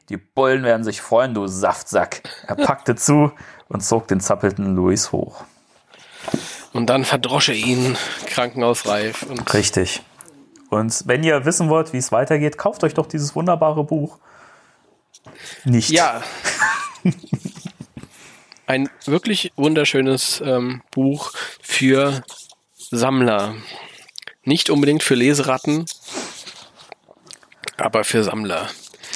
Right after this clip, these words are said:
Speaker 2: Ich bin hier gerade noch am, am, äh, Blättern und ich habe noch einen kleinen Satz.
Speaker 1: <laughs>
Speaker 2: Und,
Speaker 1: Okay.
Speaker 2: äh, den möchte ich noch, also was heißt ein Satz? Ein, ein, es ist eine halbe Seite, die möchte ich noch, äh, lesen.
Speaker 1: Okay.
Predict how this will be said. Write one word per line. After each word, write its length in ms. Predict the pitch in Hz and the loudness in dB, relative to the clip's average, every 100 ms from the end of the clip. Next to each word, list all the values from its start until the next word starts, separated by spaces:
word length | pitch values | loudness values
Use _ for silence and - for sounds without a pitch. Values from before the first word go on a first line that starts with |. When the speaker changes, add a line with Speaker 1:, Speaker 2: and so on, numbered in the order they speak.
| - - | -10 -6
Speaker 2:
Ich 160 | 151 - | -4 0
bin 140 | 214 | 2
hier 120 | 240 | 2
gerade 280 | 196 208 208 | 4 2 4
noch 140 | 202 - | 2 0
am, 280 | 175 175 | -2 -2
am, 340 | 175 151 156 151 | 0 0 0 0
äh, 240 | 151 147 131 | 2 2 2
Blättern 460 | - 165 - 143 196 - _ _ _ - - - - _ | 0 0 0 -2 -4 -14 _ _ _ -20 -20 -20 -20 _
und 220 | 147 147 | 0 2
ich 120 | 143 | 0
habe 100 | 175 | 0
noch 120 | 175 | 0
einen 160 | 165 190 | 2 0
kleinen 320 | 208 185 170 | 0 0 2
Satz. 420 | 151 175 - - - _ - | 2 2 0 -4 -10 _ 0
Speaker 1:
<laughs> 80 | 139 - 190 - 190 - - - - _ | 0 0 -2 -2 -6 -6 -10 -14 -20 _
Speaker 2:
Und, 260 | 156 151 147 | 2 2 2
Speaker 1:
Okay. 340 | 165 - 139 | 0 2 2
Speaker 2:
äh, 20 | 135 131 - - _ _ _ _ _ - | 2 -2 -8 -16 _ _ _ _ _ -2
den 180 | 139 | 0
möchte 220 | 160 160 - | 2 0 -2
ich 100 | 156 | -2
noch, 200 | 143 - | -2 0
also 260 | 135 135 131 123 | 0 0 -2 -8
was 260 | 135 135 | -6 -2
heißt 140 | 143 139 | 0 0
ein 160 | 143 | 0
Satz? 240 | 135 143 - | 2 0 0
Ein, 200 | 139 139 | -4 -4
ein, 140 | 156 151 | -8 -10
es 200 | 147 147 | -6 -4
ist 220 | 175 - | 0 -2
eine 200 | 190 160 | -2 0
halbe 240 | 156 208 147 | 0 2 2
Seite, 320 | 127 127 139 | 2 2 0
die 100 | 135 | 0
möchte 260 | 135 131 131 | 2 2 -2
ich 80 | |
noch, 240 | 120 113 - | -4 -4 -6
äh, 100 | 123 | -6
lesen. 400 | 117 123 120 127 | -4 -4 -2 -2
Speaker 1:
Okay. 260 | 156 107 | 0 0